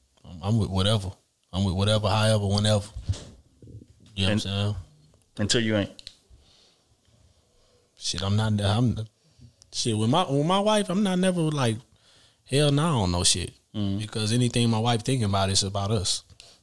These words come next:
Speaker 1: You know what I'm saying? Like, if my wife could, she would spend every bit of her time with me.
Speaker 2: Right.
Speaker 1: You know what I'm saying? So on her side, I, I understand it.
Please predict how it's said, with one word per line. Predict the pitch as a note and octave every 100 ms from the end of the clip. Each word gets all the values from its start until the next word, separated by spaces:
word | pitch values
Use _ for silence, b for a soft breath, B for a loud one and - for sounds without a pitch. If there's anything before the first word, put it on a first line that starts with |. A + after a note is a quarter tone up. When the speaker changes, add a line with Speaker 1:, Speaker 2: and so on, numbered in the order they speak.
| _ _ - _ _ _ _ -
Speaker 1:
You |
know | F#2
what |
I'm | F#2
saying? | F#2+ G2 G2+ A2+ - -
Like, | F#2
if | F#2+
my | G#2
wife | G#2 G#2+ G#2+
could, | - A2+ G#2+
she | -
would | G#2 G2+
spend | - A2 G#2 G#2
every | G#2 G2+ G2+
bit | G2 G2+
of | F#2
her | F2+
time | - A#2 F#2+
with | F2+
me. | F#2 - - _ _ -
Speaker 2:
Right. | F2+ E2+ _ _ _ _ _
Speaker 1:
You | -
know | F#2
what | G2
I'm |
saying? | F#2 F#2
So | - F2 G#2+ - _ _ _ _ _
on | G2+ G2
her | B2
side, | - F#2+ G2+
I, | A2 G2+
I | A2+
understand | G2+ - G2 G#2
it. | A2+